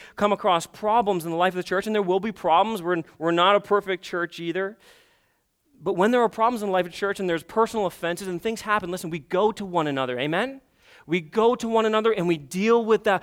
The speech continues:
the person, we deal with the problem and the issue, and we refuse. There's, there's two parts of this equation I just wanna drive home as if we're gonna function as a healthy church, when problems arise, and they will, okay?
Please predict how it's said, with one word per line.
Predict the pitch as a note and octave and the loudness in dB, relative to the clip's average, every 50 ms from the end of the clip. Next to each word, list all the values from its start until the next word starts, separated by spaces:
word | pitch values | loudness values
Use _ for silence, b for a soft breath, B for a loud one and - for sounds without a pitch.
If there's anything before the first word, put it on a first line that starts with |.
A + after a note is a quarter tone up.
| B B B | B B B
the | F3 | -4
person, | E3+ - - - - A3 A3+ G#3 - - A#3+ F#3+ D#3+ D3+ | -4 -4 -6 -4 0 0 0 0 0 0 0 0 0 0
we | D#3+ F3 | -2 -4
deal | - F#3 G3+ G#3+ A3 G3+ - B B B B | -4 0 2 2 2 2 0 B B B B
with | F3+ F#3 - | -2 -2 0
the | F#3 - | -2 -4
problem | - - - - G#3 G#3 A3 G#3+ A#3 A#3 A3+ F#3 F#3 F#3+ E3+ E3+ | -6 -8 -14 -10 -6 -2 2 4 4 4 4 4 2 2 4 4
and | E3 E3+ | 4 4
the | E3+ E3+ - - | 4 2 2 4
issue, | G#3+ A3 A#3 A3 - - A3 G3+ F3+ D#3 C#3 B B B B B | 4 4 4 2 -2 -6 -4 -2 -2 -2 -2 B B B B B
and | F3 F3+ | 0 2
we | F3+ F#3+ | 2 2
refuse. | F#3+ F3 F3+ E3 - - - G#3+ B3 A#3 F#3+ - B B | 2 0 0 -2 -2 -4 -4 -2 -2 -2 -2 -4 B B
There's, | B F#3 F#3 F3 | B 0 0 0
there's | D#3+ F3 E3+ - | 0 -2 -2 -2
two | - - B3 A3+ | -4 -4 -4 -2
parts | - A3 A#3 A#3 A3+ A3+ | 0 0 0 0 0 -2
of | G#3 | -6
this | G#3 - | -8 -8
equation | G3+ - - G3 F#3+ E3 D3 | -6 -4 -2 -2 -2 -2 -2
I | |
just | C#3 D3 D3 | -4 -6 -6
wanna | E3 D3+ C#3+ | -6 -6 -6
drive | C3+ - D3 D#3+ E3+ F#3+ G3 D#3+ | -6 -8 -8 -6 -4 -4 -4 -4
home | F3 F3+ D#3+ D3+ D3 | -4 -4 -4 -2 0
as | - C#3+ C3+ - B B B | 0 0 -2 -2 B B B
if | B D3+ - | B -4 -2
we're | F#3 F#3+ | -2 -2
gonna | A3 A3 | 0 -2
function | G3+ - - - A#3 A3+ A3 - - G3+ | -4 -6 -4 -2 0 0 0 0 -4 -4
as | E3 C#3 | -4 -4
a | C#3 | -4
healthy | - - - G#3 G#3+ G#3 - A3 G3+ | -6 -2 0 0 0 0 -2 -6 -10
church, | - - - A3+ E3+ D3 - - B B B | -10 -6 -2 -2 0 -2 -2 -6 B B B
when | E3+ E3+ E3 E3+ | 0 0 0 0
problems | - - G#3+ G#3 G#3+ A3+ A#3+ C4 C4 G#3 | 0 2 6 6 6 6 4 0 -2 -2
arise, | A#3+ A#3 B3 B3 A#3 G#3 E3+ - - - | 0 2 4 6 6 6 4 2 0 2
and | F3 F#3 G#3+ | 2 4 4
they | A3+ A3+ | 4 2
will, | A3 A#3 B3+ A3+ E3+ D#3+ D#3 - - _ _ _ _ _ _ _ _ _ _ _ _ _ _ | 4 4 6 6 6 4 2 0 -6 _ _ _ _ _ _ _ _ _ _ _ _ _ _
okay? | - D#3 G3 G#3 | -2 -2 -2 -2